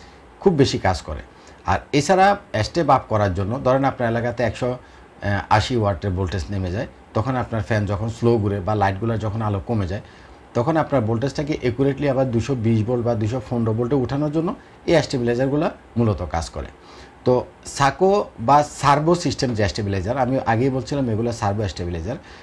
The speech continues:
সার্ভো স্টেবিলাইজারগুলোর একটা দিক আপনি খেয়াল রাখবেন, সেটা হচ্ছে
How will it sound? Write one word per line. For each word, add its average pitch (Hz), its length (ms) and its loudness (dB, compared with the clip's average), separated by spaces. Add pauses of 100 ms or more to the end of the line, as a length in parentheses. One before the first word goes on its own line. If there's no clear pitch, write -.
(200)
সার্ভো 139 400 2
স্টেবিলাইজারগুলোর 165 720 0 (160)
একটা 131 220 0
দিক 135 200 0
আপনি 113 240 -2
খেয়াল 98 180 0
রাখবেন, 98 220 -2
সেটা 127 260 0
হচ্ছে 151 280 -2